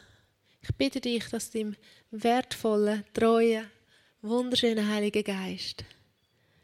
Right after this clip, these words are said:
jetzt den Raum und das Wirken in unseren Herzen ist,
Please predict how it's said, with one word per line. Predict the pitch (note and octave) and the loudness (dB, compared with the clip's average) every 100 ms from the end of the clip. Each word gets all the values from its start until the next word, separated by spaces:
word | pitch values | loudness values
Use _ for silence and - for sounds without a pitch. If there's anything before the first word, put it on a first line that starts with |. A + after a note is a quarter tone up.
| _ _ _ | _ _ _
jetzt | - A3+ - | -6 -4 0
den | A3+ | 2
Raum | B3 C4+ B3+ | 4 2 2
und | B3 | 0
das | A#3+ - | -2 -2
Wirken | G#3+ B3 B3 - - | 4 4 4 -2 -2
in | A3 G#3+ | 2 2
unseren | G#3+ G#3+ | 2 -2
Herzen | F#3+ G#3+ A3 A3 - A3 | -2 0 0 -2 -6 -4
ist, | G#3 G3+ - | -2 -2 -2